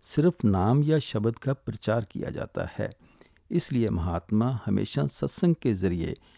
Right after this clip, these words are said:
हमारे ख्याल को बाहर के भ्रमों से निकालकर परमात्मा की भक्ति की तरफ लगाते हैं। हमें कैसे महात्मा की संगत और सोबत करनी चाहिए? स्वामी जी महाराज फरमाते हैं कि शब्द स्वरूपी, शब्द अभ्यासी महात्मा की खोज करनी चाहिए,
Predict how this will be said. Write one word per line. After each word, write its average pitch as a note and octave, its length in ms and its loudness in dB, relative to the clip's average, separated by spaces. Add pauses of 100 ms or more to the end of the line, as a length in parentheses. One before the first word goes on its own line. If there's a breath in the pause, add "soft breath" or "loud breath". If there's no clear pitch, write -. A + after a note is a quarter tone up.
(180 soft breath)
हमारे A#2 340 4
ख्याल G2+ 420 -2
को - 200 -2
बाहर B2 320 0
के D3+ 200 -2
भ्रमों G#2+ 380 2
से - 160 0
निकालकर G2+ 680 0 (400 soft breath)
परमात्मा B2+ 460 2
की E3+ 180 -2
भक्ति G#2+ 380 -4
की C3 120 -4
तरफ - 280 -4
लगाते E2+ 520 -2
हैं। G2+ 120 -2 (720 soft breath)
हमें E3+ 300 8
कैसे B2 320 4
महात्मा G#2 460 4
की G#2+ 140 -2
संगत G2 420 0
और F#2 80 2
सोबत F#2+ 340 -2
करनी F#2+ 280 2
चाहिए? F2 440 -2 (380 soft breath)
स्वामी G#2+ 400 4
जी B2+ 140 0
महाराज G#2 340 2
फरमाते E2+ 600 0
हैं G#2 220 0 (380 soft breath)
कि C3+ 120 2
शब्द D#3 360 0
स्वरूपी, A2+ 680 0
शब्द E3 380 0
अभ्यासी G3 460 2
महात्मा A2 440 2
की A#2+ 160 -4
खोज G2 280 -4
करनी F#2 320 2
चाहिए, F2 540 0